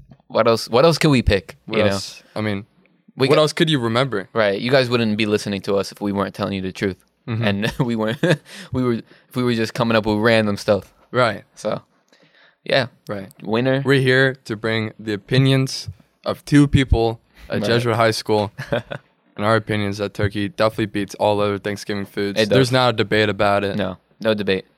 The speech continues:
Speaker 1: 'Cause we, we settled it right here.
Speaker 2: Right
Speaker 1: Break
Speaker 2: here, right
Speaker 1: Podcast.
Speaker 2: now.
Speaker 1: Thanksgiving champion, turkey.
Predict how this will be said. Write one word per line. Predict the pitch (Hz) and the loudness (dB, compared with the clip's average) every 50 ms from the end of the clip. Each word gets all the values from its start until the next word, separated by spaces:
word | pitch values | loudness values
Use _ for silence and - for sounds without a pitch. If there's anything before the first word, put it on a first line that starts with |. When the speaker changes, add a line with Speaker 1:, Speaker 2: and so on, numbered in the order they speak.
| _ - | _ -10
Speaker 1:
'Cause | - 107 101 | -10 -6 -4
we, | 107 117 120 120 - | -2 0 0 0 0
we | 110 113 | -2 -2
settled | - - 110 107 104 98 | 2 2 2 2 2 0
it | 98 - - _ _ _ _ | 0 -2 -4 _ _ _ _
right | - 98 101 98 95 98 | -6 -2 -2 -2 -2 -4
here. | 104 95 90 - _ _ _ - | -8 -10 -10 -12 _ _ _ -8
Speaker 2:
Right | - 110 107 104 | -2 -2 0 0
Speaker 1:
Break | |
Speaker 2:
here, | 104 104 101 98 98 | 0 -2 -2 -2 -2
right | 95 98 101 101 | -4 -4 -4 -4
Speaker 1:
Podcast. | 98 | -6
Speaker 2:
now. | 95 95 92 - - _ _ _ _ _ _ _ _ - | -6 -8 -8 -10 -14 _ _ _ _ _ _ _ _ -2
Speaker 1:
Thanksgiving | 107 110 - 113 113 110 110 | -2 -2 0 -2 -2 -2 -2
champion, | - - - 107 113 104 - 95 92 90 - | -4 -2 0 0 0 0 -2 -6 -6 -8 -14
turkey. | - - - 104 95 - - - | -6 -4 -4 -4 -4 -6 -14 -20